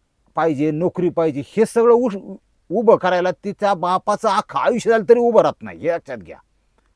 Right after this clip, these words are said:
पंधरा लाखाची कार पाहिजे, वीस लाखाची कार पाहिजे.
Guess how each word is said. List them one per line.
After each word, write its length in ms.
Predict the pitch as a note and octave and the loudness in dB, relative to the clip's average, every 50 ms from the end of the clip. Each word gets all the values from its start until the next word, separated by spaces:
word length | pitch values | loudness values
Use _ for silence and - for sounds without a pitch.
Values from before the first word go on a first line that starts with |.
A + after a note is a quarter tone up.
| _ _ - | _ _ -4
पंधरा 240 | D#3+ F3+ E3+ D#3 C#3 | -2 -2 0 0 -2
लाखाची 360 | C3+ C#3 - C#3+ B2+ G2 G#2+ | -2 -4 -4 -6 -8 -8 -8
कार 220 | - A#2 G#2+ G#2 | -8 -6 -6 -6
पाहिजे, 300 | G#2+ - A2 A2 F#2+ G2 | -6 -8 -10 -10 -10 -10
वीस 140 | G2+ G#2 F#2+ - - | -10 -12 -12 -12 -12
लाखाची 320 | G2+ G2 - F#2+ F2 E2+ | -14 -12 -12 -14 -18 -16
कार 160 | - F#2+ F2+ | -16 -16 -16
पाहिजे. 240 | F2 _ _ _ _ | -16 _ _ _ _